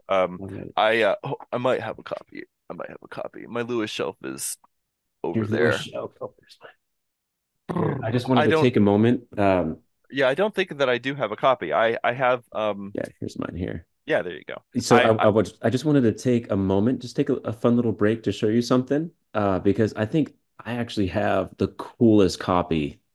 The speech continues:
Speaker 2: in the
Speaker 1: Okay.
Speaker 2: world that exists.
Speaker 1: All
Speaker 2: Okay.
Speaker 1: right.
Speaker 2: So the title is The Discarded Image.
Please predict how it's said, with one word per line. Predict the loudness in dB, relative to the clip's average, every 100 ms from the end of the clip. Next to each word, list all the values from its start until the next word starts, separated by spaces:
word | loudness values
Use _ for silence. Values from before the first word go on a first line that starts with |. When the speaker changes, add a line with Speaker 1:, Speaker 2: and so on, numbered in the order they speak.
| _
Speaker 2:
in | 2
the | 4
Speaker 1:
Okay. |
Speaker 2:
world | 4 2 0 -6 -8 -4
that | -2
exists. | -2 -4 -4 -6 -12 -20 _
Speaker 1:
All | 0
Speaker 2:
Okay. | 2
Speaker 1:
right. | 0 -4 _ _ -20 _
Speaker 2:
So | 0
the | 2
title | 6 6 8 6
is | 4
The | 2 4
Discarded | 4 2 2 4 4 0
Image. | 2 2 2 -2 -16